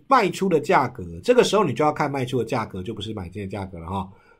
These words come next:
哦，在这个地方，哦，一百四十五到一百四十八，大概就是一四五到一五零之间嘛哈。所以以这个角度来看的话，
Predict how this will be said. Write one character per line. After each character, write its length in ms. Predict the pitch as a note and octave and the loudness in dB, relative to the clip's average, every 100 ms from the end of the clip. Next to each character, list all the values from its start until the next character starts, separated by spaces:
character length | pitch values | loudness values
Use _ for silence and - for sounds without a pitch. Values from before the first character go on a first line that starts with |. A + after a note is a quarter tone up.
| - | -4
哦， 160 | A#2 | 0
在 100 | C#3+ | 2
这 80 | D#3 | 2
个 100 | D3+ | 0
地 160 | C3+ B2+ | 0 0
方， 300 | B2 G#2+ G#2 - | -2 -4 -8 -8
哦， 220 | A2 G2 | -8 -4
一 80 | G3 | -4
百 260 | F#3 A2 | 0 -2
四 200 | F#2+ D#3 | -2 -6
十 100 | B2 | -4
五 140 | B2+ F#2+ | -4 -4
到 180 | A2+ A#2 | -4 -6
一 80 | |
百 160 | G#2 E2+ | -6 -10
四 140 | - | -8
十 60 | G2+ | -10
八， 180 | F#2 F2 | -8 -2
大 120 | E3+ | 2
概 60 | G#3 | 4
就 60 | |
是 320 | G3 G#3 D#3+ - - _ - | 4 2 0 0 -18 _ -6
一 140 | G#3 | -4
四 220 | G3+ A3+ G3+ | -2 4 4
五 140 | G#2 | 6
到 180 | D3 D3+ | 4 4
一 100 | C#3 | 4
五 120 | A2 | 0
零 180 | F2 F2 | -4 -12
之 140 | G2+ | -14
间 260 | F#2+ A2 F#2+ | -10 -6 -4
嘛 180 | F#2+ E2+ | -6 -6
哈。 240 | G#2 F#2 | -8 -6
所 120 | - C4+ | 4 4
以 200 | A#3 - | 4 -4
以 140 | C#3+ | -6
这 120 | C#3 | 0
个 100 | C#4 | 2
角 200 | F3 A#2 | 2 0
度 160 | G#2 F3+ | -2 0
来 140 | B2 | 0
看 200 | A#2+ E3 | 0 -2
的 120 | C3+ B2 | -2 4
话， 360 | D#3+ B2+ - | 6 6 2